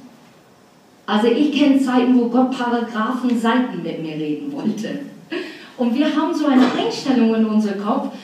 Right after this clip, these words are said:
Gott, du brauchst nur ein Wort, du möchtest nur ein Wort zu mir sprechen und dann nehme ich das an. Das kann ich dann akzeptieren. Gott sehnt sich, mit jeder Einzelnen hier in diesem Raum zu sprechen.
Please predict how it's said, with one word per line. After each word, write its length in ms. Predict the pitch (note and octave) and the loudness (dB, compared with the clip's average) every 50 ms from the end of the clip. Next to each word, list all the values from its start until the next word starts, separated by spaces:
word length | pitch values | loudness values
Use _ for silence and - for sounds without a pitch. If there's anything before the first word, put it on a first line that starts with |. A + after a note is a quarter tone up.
| - - | -10 -4
Gott, 260 | - B3 B3+ B3+ C4 | 0 2 2 2 2
du 180 | C#4 C4 - - | 0 -2 -2 -2
brauchst 340 | A3 A3+ A3 A3+ A3+ - A#3+ | 0 0 0 0 0 -2 -2
nur 120 | C4 C4+ | -2 0
ein 180 | - C4 B3 B3 | 2 2 2 4
Wort, 220 | A#3 A#3 A3 - G#3 | 4 2 0 0 0
du 60 | G#3+ | 2
möchtest 380 | A3 B3 B3 A#3+ A#3 G#3+ - | 2 2 2 2 0 0 2
nur 200 | G#3+ A3 C4 D4+ | 4 4 4 4
ein 240 | D#4 C4 C4 B3+ B3 | 4 2 2 0 2
Wort 220 | A#3 B3 B3+ B3+ - | 2 2 2 0 0
zu 120 | - B3 | -2 -4
mir 120 | A#3+ A#3 | -2 -2
sprechen 360 | A3 - - A3+ G#3+ G#3+ G#3 G3+ | -4 -4 -4 -4 -4 -4 -4 -4
und 180 | G3+ G3+ G3 | -4 -4 -4
dann 180 | F#3+ F#3 F#3 F3+ | -4 -6 -8 -8
nehme 200 | F3+ F3+ F3 E3+ | -10 -10 -10 -10
ich 100 | F3 - | -12 -12
das 200 | - D3 - - | -12 -12 -14 -12
an. 120 | - C#3 - | -14 -12 -10
Das 160 | F3 F3+ - | -10 -10 -8
kann 220 | - G#3+ G#3+ G#3+ G#3+ | -6 -4 -4 -2 -4
ich 100 | G3+ G#3 | -4 -6
dann 140 | F#3+ F3+ | -10 -10
akzeptieren. 640 | E3+ E3+ E3+ - - F3 - - - E3 D#3+ D#3 - - - - - - - - - - _ - E3+ - | -12 -12 -14 -14 -16 -16 -16 -16 -16 -16 -14 -14 -16 -16 -18 -20 -20 -20 -20 -20 -20 -20 _ -20 -10 -4
Gott 380 | - - C#4 - - - - - - - - - | -2 0 0 0 -2 -4 -8 -10 -14 -18 -16 -14
sehnt 640 | A3 G3+ - - G3+ C#4 - - - - - - | -12 -12 -6 -2 0 0 2 0 0 -2 -4 -8
sich, 380 | - - - E3+ E3 - G#3 - - - - - - - - - | -10 -12 -10 -10 -8 -8 -8 -10 -10 -14 -18 -20 -20 -14 -6 -2
mit 320 | G#3+ G#3+ A3+ A3 A3 A3 | 0 2 2 2 0 2
jeder 500 | A3+ D4+ F4 F#4+ - G#4+ A4+ A4 - - | 4 6 6 6 4 2 -2 -4 -4 -4
Einzelnen 500 | - C#4+ D4 D4 D4 - - C4+ B3+ B3 | -4 -2 -2 -2 -2 -4 -2 0 0 2
hier 460 | A#3 A3+ B3 D4 D4 A#3+ A3 A3 A3 A3 | 0 0 2 4 4 4 4 2 2 2
in 240 | A3 G#3+ G#3+ G#3+ | 2 4 4 4
diesem 560 | G#3+ A3+ A#3+ C4 C4 - - C4+ C4 B3+ B3+ A3+ | 2 2 2 2 2 2 2 2 2 2 2 2
Raum 380 | A3 G#3 F3 E3+ E3+ E3+ - | 2 0 -2 -2 -4 -6 -8
zu 180 | - - - A3 | -10 -10 -8 -8
sprechen. 680 | G#3 - - - - F#3 F#3 F3+ F3+ D#3+ D3 D3 D3+ | -8 -8 -10 -10 -8 -8 -8 -8 -8 -8 -10 -10 -12